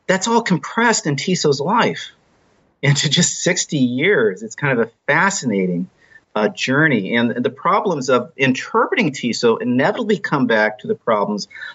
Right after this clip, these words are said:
of determining which one of these standards, God, progress, or Holocaust, is most important for interpreting him. And they turn into proxy conflicts about what should be the basis of good,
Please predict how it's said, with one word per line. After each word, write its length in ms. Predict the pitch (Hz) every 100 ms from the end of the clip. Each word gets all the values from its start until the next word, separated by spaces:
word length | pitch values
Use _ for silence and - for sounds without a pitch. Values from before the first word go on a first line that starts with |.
| -
of 160 | 131 127
determining 420 | 127 - 139 127
which 260 | 131 151 -
one 280 | 151 143 131
of 300 | 127 123 117
these 240 | 117 110
standards, 540 | - 131 135 107 90
God, 360 | - 123 123 123
progress, 580 | - 120 117 110 104 -
or 160 | 107
Holocaust, 640 | 95 151 147 - 107 95 -
is 100 | 101
most 240 | 110 107
important 520 | 104 - 127 120 104 -
for 180 | 104
interpreting 540 | 90 87 - 127 - -
him. 200 | - - _ _ - - -
And 120 | 117
they 80 | 107
turn 200 | - 139
into 180 | 120 -
proxy 500 | - 165 226 - 139
conflicts 640 | - 98 82 - - - -
about 520 | 95 95 98 95 - -
what 200 | 117 120
should 140 | 135
be 100 | 113
the 80 | 95
basis 500 | 90 104 98 101 -
of 200 | 90 -
good, 380 | - 156 80 -